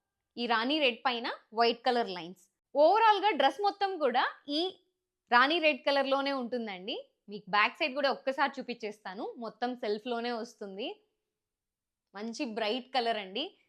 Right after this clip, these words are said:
చాలా బాగుంటుంది. కాంట్రాస్ట్‌గా వైట్ కలర్ ఫ్లవర్స్ వచ్చాయి కాబట్టి వేరియేషన్ చాలా బాగా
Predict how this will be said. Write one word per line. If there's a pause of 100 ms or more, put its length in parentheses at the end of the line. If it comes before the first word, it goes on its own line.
(180)
చాలా (120)
బాగుంటుంది. (140)
కాంట్రాస్ట్‌గా
వైట్
కలర్ (420)
ఫ్లవర్స్
వచ్చాయి
కాబట్టి (400)
వేరియేషన్
చాలా
బాగా